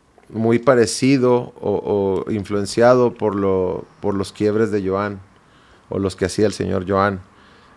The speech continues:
Incluso Pepe Garza, cuando lo conocí en Los Ángeles, me dijo, "Güey, yo pensé que la rola del Mil Amores era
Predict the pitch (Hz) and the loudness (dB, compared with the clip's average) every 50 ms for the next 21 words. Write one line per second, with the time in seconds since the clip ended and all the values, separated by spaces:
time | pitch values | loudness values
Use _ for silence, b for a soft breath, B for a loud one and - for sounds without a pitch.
0 | b b - 101 98 101 104 107 104 95 - 120 120 113 107 101 92 - - - | b b -8 -8 -6 -2 0 0 0 2 2 2 4 4 4 2 0 -2 -2 -4
1 | 110 - - 123 117 110 110 113 110 - - 123 120 113 - 113 104 98 98 98 | -2 0 0 2 4 4 4 2 2 0 0 0 0 0 0 -2 -4 -2 -2 -4
2 | 98 95 - 101 95 95 92 - - 110 123 139 143 147 151 - _ _ _ _ | -2 -2 -4 -4 -4 -4 -4 -2 -2 0 0 0 -2 -6 -10 -18 _ _ _ _
3 | _ _ _ _ - - 95 101 98 95 92 - 110 113 113 - 123 123 117 104 | _ _ _ _ -10 -6 -4 -2 -2 -2 -2 -2 -2 -2 -2 -2 0 0 0 0
4 | 104 107 104 104 - - 92 92 101 120 127 120 117 120 120 123 120 123 120 - | -2 -2 -2 -4 -4 -6 -4 0 2 2 4 4 2 0 -2 -4 -4 -4 -6 -6
5 | - 123 113 110 98 101 98 104 107 107 101 104 104 104 101 104 104 104 107 107 | -4 -4 -2 -2 -2 -2 -2 -2 -2 -4 -4 -4 -4 -4 -4 -4 -4 -4 -4 -4
6 | 113 107 | -2 -2